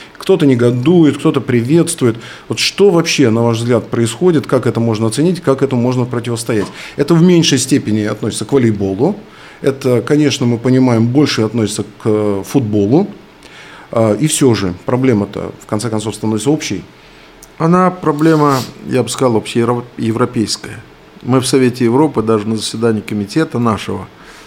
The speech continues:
Speaker 2: по актуальным вопросам обсуждали, э, позицию и положение дел фанатов, болельщиков футбола, которые перед началом громят по улицам, значит, торгующие точки,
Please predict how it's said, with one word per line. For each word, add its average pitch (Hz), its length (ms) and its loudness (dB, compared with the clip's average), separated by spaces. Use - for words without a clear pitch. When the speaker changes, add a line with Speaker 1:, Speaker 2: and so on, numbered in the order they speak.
Speaker 2:
по 110 260 2
актуальным 113 460 0
вопросам 117 440 -2
обсуждали, 113 720 0
э, 101 400 -2
позицию 123 540 -2
и 113 40 -2
положение 110 540 -2
дел 127 180 0
фанатов, 127 540 -2
болельщиков 110 520 -2
футбола, 127 560 0
которые 120 500 0
перед 117 260 0
началом 135 580 2
громят 127 640 2
по 127 60 0
улицам, 113 600 0
значит, 110 500 -4
торгующие 113 540 0
точки, 156 600 0